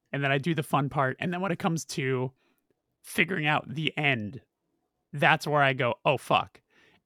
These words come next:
And you've sort of talked about how it got put on hold because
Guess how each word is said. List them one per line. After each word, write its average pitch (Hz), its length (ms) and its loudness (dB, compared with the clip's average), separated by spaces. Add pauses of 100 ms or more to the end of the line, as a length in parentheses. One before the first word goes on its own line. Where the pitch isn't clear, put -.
And 156 400 6 (880)
you've 156 340 -2
sort 175 220 2
of 147 100 -6
talked 190 300 0
about 156 300 2
how 131 580 2 (800)
it 196 100 2
got 160 220 4
put - 120 -4
on 147 140 0
hold 131 320 0
because 123 680 -4